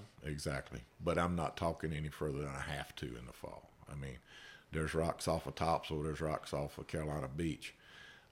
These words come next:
Speaker 2: uh, a lot of stuff off of Brunswick County that's not very far. It's a mile, two miles, three miles off the beach where the water won't be as stirred up normally that, uh, produce a lot of fish.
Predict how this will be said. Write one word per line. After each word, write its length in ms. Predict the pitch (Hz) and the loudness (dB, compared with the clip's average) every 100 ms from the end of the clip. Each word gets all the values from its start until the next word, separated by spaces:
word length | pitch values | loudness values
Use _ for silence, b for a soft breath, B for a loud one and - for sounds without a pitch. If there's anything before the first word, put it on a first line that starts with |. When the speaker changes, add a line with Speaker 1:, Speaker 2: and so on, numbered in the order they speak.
| - 50 | -8 -4
Speaker 2:
uh, 180 | 50 - - - - - | -4 -6 -10 -16 -14 -6
a 40 | 73 | -2
lot 280 | 73 80 76 | 2 2 2
of 60 | |
stuff 360 | - 80 78 67 | 0 0 0 2
off 180 | 69 - | 0 0
of 100 | 71 | 0
Brunswick 340 | 76 71 - | 0 0 -2
County 380 | 78 78 71 69 - - | -2 0 -2 -6 -10 -10
that's 220 | - 76 | -6 -2
not 300 | 78 71 69 | 0 0 2
very 220 | 80 78 | 4 4
far. 320 | - 76 71 | 2 0 2
It's 220 | 69 - - | -2 -4 -4
a 40 | |
mile, 400 | 78 82 80 76 | -2 0 0 0
two 180 | - 85 | 0 2
miles, 360 | 82 76 76 - | 2 0 -2 -2
three 240 | 80 82 | 2 2
miles 320 | 78 76 73 | 2 0 0
off 180 | 76 71 | 0 -2
the 60 | 69 | -2
beach 400 | 76 82 - - | 2 2 0 -4
where 140 | 78 | 0
the 60 | 76 | 0
water 260 | 80 87 80 | 4 4 4
won't 300 | 76 76 - | 2 0 2
be 140 | 85 | 2
as 100 | 76 | 2
stirred 400 | - - 80 76 | 2 4 4 4
up 280 | 82 76 - - B B B B B B | 2 0 -4 -14 B B B B B B
normally 460 | 80 78 73 69 67 - - | -2 0 2 0 -2 -6 -4
that, 300 | 71 - - | -2 -2 -2
uh, 200 | 67 65 67 - - | -2 -2 -6 -10 -4
produce 360 | 67 82 - | 0 2 2
a 100 | 73 | 0
lot 300 | 76 73 73 | 0 0 0
of 80 | 69 | -2
fish. 500 | - 87 67 - | 0 2 2 -2